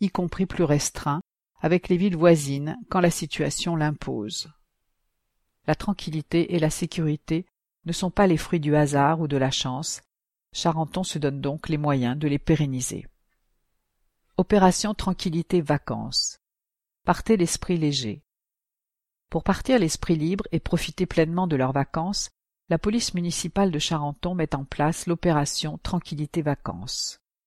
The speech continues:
Le but de ce dispositif entièrement gratuit est de lutter contre les cambriolages. Pendant leur absence, les policiers effectuent des rondes inopinées aux adresses des Charentonnais qui leur auront signalé leur absence.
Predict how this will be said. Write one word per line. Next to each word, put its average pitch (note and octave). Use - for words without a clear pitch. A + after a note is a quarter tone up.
Le E3
but G3+
de F3+
ce F3
dispositif D#3
entièrement D3+
gratuit E3
est F3+
de E3
lutter G#3+
contre -
les D3+
cambriolages. C#3+
Pendant E3
leur F3
absence, D3+
les E3
policiers D#3+
effectuent F#3
des D#3+
rondes E3
inopinées E3
aux F3
adresses E3
des D3+
Charentonnais D#3
qui -
leur E3
auront F3+
signalé D3+
leur C#3
absence. -